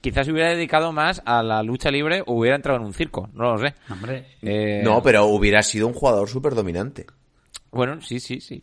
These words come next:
Speaker 1: Quién, quién sabe, pero, eh, lo que me refiero es que, que es, mm, el Monroe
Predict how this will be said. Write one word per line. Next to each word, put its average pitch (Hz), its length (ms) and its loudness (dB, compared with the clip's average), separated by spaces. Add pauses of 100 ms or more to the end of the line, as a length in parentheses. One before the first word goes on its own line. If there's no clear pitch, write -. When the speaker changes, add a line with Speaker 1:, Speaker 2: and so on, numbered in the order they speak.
Speaker 1:
Quién, 98 720 -10
quién 101 200 -4
sabe, 156 240 2
pero, 101 340 4
eh, 113 480 6 (380)
lo 104 160 -4
que 117 100 -4
me 113 100 -4
refiero 135 380 4
es 151 360 6
que, 110 840 0
que 98 280 -6
es, 90 200 -12
mm, 98 360 -12 (480)
el 117 120 -4
Monroe 135 640 6